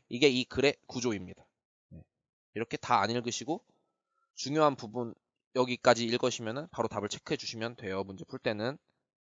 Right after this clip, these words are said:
네, 이렇게 공부해 주시면 되겠습니다. 혹시 이해가 안 가는 구문이 있었을 경우에는 사전으로 체크해 보시고 여러 번 읽어서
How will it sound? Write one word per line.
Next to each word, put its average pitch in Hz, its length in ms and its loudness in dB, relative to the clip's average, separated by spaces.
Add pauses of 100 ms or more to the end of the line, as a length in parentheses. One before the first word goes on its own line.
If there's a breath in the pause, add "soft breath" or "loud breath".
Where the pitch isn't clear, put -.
(280)
네, 92 200 -8
이렇게 101 320 -4
공부해 120 340 0
주시면 104 320 -8 (280)
되겠습니다. 95 440 -6 (160)
혹시 208 340 2
이해가 143 300 6
안 113 120 0
가는 120 200 2
구문이 113 300 -8
있었을 110 320 -2
경우에는 101 520 -8 (400)
사전으로 170 460 0
체크해 156 380 -2
보시고 127 480 -6
여러 120 200 4
번 107 360 0
읽어서 135 400 0